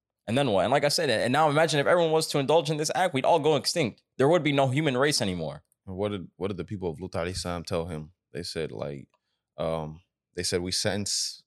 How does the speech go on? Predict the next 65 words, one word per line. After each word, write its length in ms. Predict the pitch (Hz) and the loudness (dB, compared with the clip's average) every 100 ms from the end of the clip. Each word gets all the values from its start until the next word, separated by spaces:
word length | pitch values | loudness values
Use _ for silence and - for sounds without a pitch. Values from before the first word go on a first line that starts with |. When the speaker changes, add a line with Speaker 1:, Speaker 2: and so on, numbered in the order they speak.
| _ | _
Speaker 2:
a 60 | 80 | -8
bad 280 | 82 92 90 | -2 -2 -2
omen 260 | 92 90 80 | -6 -8 -10
from 220 | 69 78 | -12 -14
you." 140 | 78 - | -14 -16
Like, 140 | - 80 | -12 -8
they 80 | 90 | -4
thought 320 | 104 92 - | -2 -2 -4
he 160 | 101 | -10
was 520 | 90 87 87 85 - - | -8 -6 -6 -8 -12 -12
just 180 | 92 - | -10 -6
someone 260 | 98 92 92 | -6 -6 -8
who 40 | |
was 120 | 85 | -10
just 200 | 85 - | -12 -12
t-, 100 | - 90 - - | -10 -10 -12 -8
telling 240 | 104 104 | -6 -4
them 140 | 95 | -6
what 160 | 92 - | -6 -6
they 80 | 98 | -6
were 140 | 90 | -6
doing 280 | 90 101 92 | -6 -6 -8
was 140 | 82 | -10
wrong, 320 | 82 107 110 90 | -6 -4 -4 -6
and 160 | 82 - - - | -10 -14 -14 -10
they 80 | |
thought 320 | 92 92 76 - _ _ | -2 -2 -2 -6 _ _
that 160 | 85 85 | -6 -2
they 80 | 101 | -2
were 140 | 90 | -2
ruining, 560 | 98 110 101 98 95 - _ _ | -4 -4 -4 -4 -8 -12 _ _
uh, 140 | 95 92 | -2 0
that 300 | 87 78 - _ | 0 -2 -10 _
Prophet 220 | 98 90 | -6 -4
Lut 100 | 107 101 | -4 -2
alayhi 180 | 92 | -2
salam 220 | 92 98 87 | -2 -4 -4
was 140 | 85 | -8
ruining 460 | 98 104 98 92 87 - | -6 -4 -4 -8 -10 -4
their 180 | 98 87 | -2 -2
fun, 360 | - 104 78 - | -4 -4 -6 -10
like, 140 | 76 | -10
ruining 260 | 85 95 87 | -8 -8 -6
their 80 | 90 | -6
prayer. 180 | 92 82 | -4 -2
They 100 | 95 | -2
were 80 | |
like, 140 | 90 82 | -2 -4
"Oh, 100 | 110 | -6
we're 120 | 117 | -8
not 220 | 123 104 | -8 -8
hurting 260 | 110 104 98 | -6 -6 -6
nobody. 480 | 98 98 95 95 101 | -8 -6 -6 -8 -8
Like, 200 | 90 92 | -6 -6
you 120 | 95 | -6
know, 100 | 95 | -8
we're 120 | 101 | -6
just, 240 | 101 92 - _ _ - | -6 -8 -12 _ _ -10
we're 100 | 92 | -6
doing 220 | 113 110 | -2 -2
what 80 | 104 | -4
we 100 | 104 | -6
do. 200 | 95 101 | -8 -8
It's 120 | 101 | -10
fine." 320 | - 92 95 | -8 -8 -8